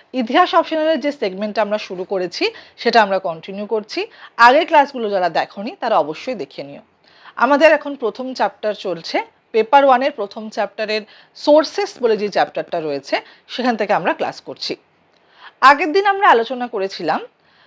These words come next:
লিটারেরি সোর্সের থেকে। লিটারেরি সোর্সেসের মধ্যে আমরা বৈদেশিক সাহিত্যের অবদান, দেশীয় সাহিত্যের অবদান ইত্যাদি আলোচনা করেছি।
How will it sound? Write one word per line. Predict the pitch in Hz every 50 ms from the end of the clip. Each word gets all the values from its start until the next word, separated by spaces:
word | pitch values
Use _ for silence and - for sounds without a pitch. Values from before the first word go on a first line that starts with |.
| _ _ -
লিটারেরি | 233 294 294 - - 359 359 339 381 -
সোর্সের | - 262 190 - - - 190 _ _
থেকে। | - 147 _ - - _ _ _ _ _ _ _ _ _ _ - _ _
লিটারেরি | 277 285 294 349 370 359 415
সোর্সেসের | 427 427 392 370 285 - - 339 349 - - 381 349
মধ্যে | 330 285 269 226 226 - 294
আমরা | 294 294 285 294 277
বৈদেশিক | 233 226 196 196 196 - - 285 262
সাহিত্যের | - - 311 285 294 285 285 - 311 302
অবদান, | 285 285 294 294 247 285 285 320 339 _ _ _ _ _ _ _ _ _
দেশীয় | 180 226 233 - - - 302
সাহিত্যের | 285 - 330 294 302 294 294 - 302 285
অবদান | 277 269 269 262 254 302 320
ইত্যাদি | 294 - - 240 208 220
আলোচনা | 202 165 160 156 - 160 156 156
করেছি। | - 147 135 135 - - 151 -